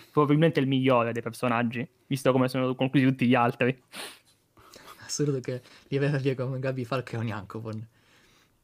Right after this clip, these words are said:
Speaker 2: Sì, sì, comunque lì, eh, Zik è morto prima che le co-, le cose iniziassero a,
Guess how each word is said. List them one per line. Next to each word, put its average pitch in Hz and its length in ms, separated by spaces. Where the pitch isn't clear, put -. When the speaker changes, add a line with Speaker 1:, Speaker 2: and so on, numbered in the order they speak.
Speaker 2:
Sì, 151 300
sì, 156 180
comunque 147 300
lì, 123 180
eh, 123 200
Zik 156 220
è - 20
morto 135 300
prima 120 240
che 117 120
le 117 100
co-, 123 140
le 123 180
cose 131 220
iniziassero 113 500
a, 113 400